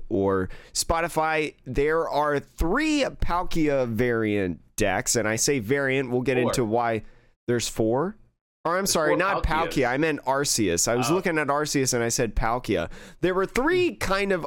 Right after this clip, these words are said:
Speaker 1: Arce-, or Arceus variant decks, although they kind of all have the same thing with Flying Pikachu, but there are some minute differences that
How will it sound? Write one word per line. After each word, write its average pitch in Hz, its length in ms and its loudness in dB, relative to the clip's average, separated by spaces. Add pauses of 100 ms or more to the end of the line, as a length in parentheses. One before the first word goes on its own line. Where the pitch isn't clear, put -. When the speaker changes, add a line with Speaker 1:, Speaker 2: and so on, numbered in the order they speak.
Speaker 1:
Arce-, 175 460 0 (160)
or 131 320 0
Arceus 156 580 0
variant 117 680 0
decks, 107 280 0
although 135 360 0 (320)
they 147 160 0
kind 247 260 0
of 220 80 0
all 156 280 0
have 131 260 -2
the 117 100 2
same 131 400 0
thing 120 400 -2
with 107 200 0
Flying 117 420 -2
Pikachu, 151 520 0
but 120 120 -2
there 131 180 0
are 127 60 0
some 117 340 0
minute 131 480 0
differences 135 560 0
that 107 260 0